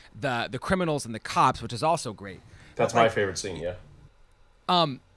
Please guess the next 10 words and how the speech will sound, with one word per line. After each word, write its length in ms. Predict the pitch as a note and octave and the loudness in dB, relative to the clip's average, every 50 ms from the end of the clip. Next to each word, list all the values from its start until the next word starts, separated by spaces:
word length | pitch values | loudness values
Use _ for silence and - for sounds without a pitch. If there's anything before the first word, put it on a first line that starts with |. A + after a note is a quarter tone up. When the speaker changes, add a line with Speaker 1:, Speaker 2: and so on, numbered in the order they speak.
| - - - | -20 -16 -10
Speaker 1:
so, 340 | - - - G3+ F#3 E3+ - - | -6 -2 0 0 0 0 -2 -4
like, 200 | F3+ F3+ E3+ - - | -4 -4 -4 -4 -2
uh, 160 | F3 E3 D3+ | -2 -2 -2
the, 180 | D3 D#3 E3 C#3 - - - _ - | -2 -4 -6 -6 -8 -12 -20 _ -12
The 120 | D3+ D#3 | -10 -10
Graduate 640 | C#3 - - F#3+ E3+ F3 D#3 A2 A2 F2 B1+ - - _ - - _ - _ - - D3 | -8 -4 -2 0 2 2 2 0 -4 -10 -12 -14 -16 _ -20 -20 _ -20 _ -16 -8 -6
gets 200 | D3 E3 - - | -4 -4 -4 -4
a 60 | D#3+ | -6
lot 440 | D3 D3 D3 D3+ D3+ D#3 D#3+ F3 F3 | -6 -4 -2 0 2 2 2 2 2
of, 260 | E3 D3 B2 A2 | 2 0 0 -2